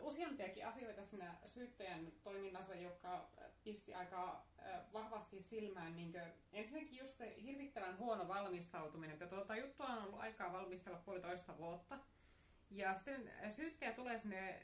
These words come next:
ää, käräjille, ää, ja sil-,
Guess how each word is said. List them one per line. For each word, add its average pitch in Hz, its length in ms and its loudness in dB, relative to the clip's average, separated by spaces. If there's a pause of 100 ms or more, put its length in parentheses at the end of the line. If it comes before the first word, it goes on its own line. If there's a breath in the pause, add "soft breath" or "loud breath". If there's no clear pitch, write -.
(100)
ää, 196 200 2 (160)
käräjille, 185 640 6 (300)
ää, 175 160 0
ja 175 500 2 (1200)
sil-, 247 220 2